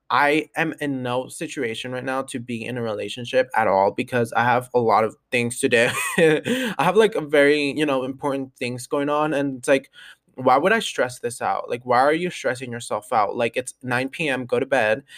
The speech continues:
And I didn't even go to bed because the stupid pre-workout that my trainer has been making me take makes me, like, not sleepy.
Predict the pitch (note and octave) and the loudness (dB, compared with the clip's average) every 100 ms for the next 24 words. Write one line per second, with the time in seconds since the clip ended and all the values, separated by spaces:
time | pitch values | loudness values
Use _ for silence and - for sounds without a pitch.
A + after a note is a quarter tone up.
0 | - - D#3 D#3 D3 D#3+ F3 D3 C3+ B2+ | -20 -4 2 2 4 4 2 2 4 4
1 | - C#3 C3 C3 C3 - _ D3 E3 E3 | 2 2 0 -4 -8 -8 _ 2 2 2
2 | - C#4 C#4+ D4 B3+ A3 F3 G3 D#3 C#3 | 2 4 4 2 -2 2 2 4 4 4
3 | D3 D#3 D3 - C#3+ F3 E3 C#3+ C3+ C#3+ | 0 -2 -4 -8 -4 -2 0 -2 -2 -6
4 | C3 C3+ C3+ C#3 A#2+ - F#3 - - - | -4 -4 -4 -8 -8 -2 0 0 -10 -20
5 | - D#3 D3+ F3 E3 - D3 C#3+ - C#3 | -6 -2 0 0 -4 -2 0 0 -2 -6
6 | C#3 C#3+ D3 - - D3+ D#3 A2+ G2+ | 2 4 2 -2 -4 -4 -4 -8 -10